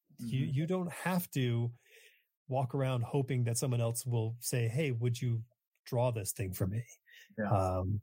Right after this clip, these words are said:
Speaker 1: you know, or a publisher. You, you can, you can go to a publisher and say, "Hey, here's my idea.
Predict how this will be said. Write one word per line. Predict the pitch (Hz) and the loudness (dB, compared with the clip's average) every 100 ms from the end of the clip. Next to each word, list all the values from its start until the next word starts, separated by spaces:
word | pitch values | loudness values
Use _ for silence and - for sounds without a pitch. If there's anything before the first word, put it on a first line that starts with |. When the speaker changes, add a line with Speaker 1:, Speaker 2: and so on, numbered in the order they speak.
| - - | -4 0
Speaker 1:
you | 147 | 0
know, | 151 170 | 0 0
or | 143 127 | 0 0
a | |
publisher. | 117 131 127 117 101 101 - | 2 2 2 0 -2 -4 -4
You, | 151 151 139 | -2 0 2
you | 127 | 0
can, | 151 139 120 - _ _ | 2 0 0 -6 _ _
you | 185 | -2
can | - 131 | 0 0
go | 127 151 | 2 2
to | 143 | 2
a | |
publisher | 127 151 160 160 | 0 0 0 0
and | 147 | 0
say, | 165 139 | 0 0
"Hey, | 185 117 | 0 0
here's | 139 139 | 0 0
my | 143 | 0
idea. | 135 156 110 117 | 0 0 0 -4